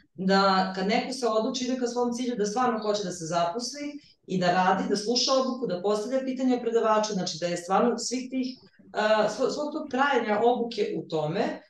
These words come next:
da će taj dobiti posao i velika stvar da se dobro pripremi za intervju. Mnogo puta mi postoji projekat da ja lično i držim pripreme za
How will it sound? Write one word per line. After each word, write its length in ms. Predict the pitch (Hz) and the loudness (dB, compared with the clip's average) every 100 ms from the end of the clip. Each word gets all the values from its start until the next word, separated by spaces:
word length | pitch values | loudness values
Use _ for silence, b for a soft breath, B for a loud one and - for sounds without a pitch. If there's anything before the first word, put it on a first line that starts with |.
| B - | B -4
da 140 | 208 | -2
će 120 | - | 0
taj 180 | 226 196 | 2 4
dobiti 380 | 185 160 - - | 4 0 -4 -4
posao 360 | 202 240 - 269 - | 0 0 0 -4 -2
i 340 | 320 330 - - | 0 0 -4 -8
velika 500 | 175 226 233 220 185 | 2 6 6 6 0
stvar 360 | - 214 220 | -2 -2 0
da 80 | 190 | -2
se 120 | - 170 | -4 0
dobro 320 | 202 190 160 | 0 2 0
pripremi 420 | 160 160 160 151 | -2 -2 -2 -2
za 80 | 143 | -4
intervju. 420 | 139 135 127 127 - - b b b - | -6 -6 -6 -8 -12 -18 b b b -8
Mnogo 300 | 202 240 240 | 2 4 6
puta 680 | 214 233 254 - 254 240 233 - - | 4 2 0 4 6 6 4 -2 0
mi 300 | 208 214 240 | 0 0 -4
postoji 340 | 240 233 247 233 | 0 4 4 4
projekat 380 | 226 233 233 208 | 4 4 2 -2
da 60 | |
ja 240 | 220 233 226 | 2 2 2
lično 260 | 233 233 | 0 -2
i 80 | 226 | 2
držim 420 | 233 208 180 151 - | 2 2 -2 -6 -8
pripreme 460 | 165 - 156 143 | -10 -8 -8 -8
za 340 | 139 135 143 | -10 -8 -4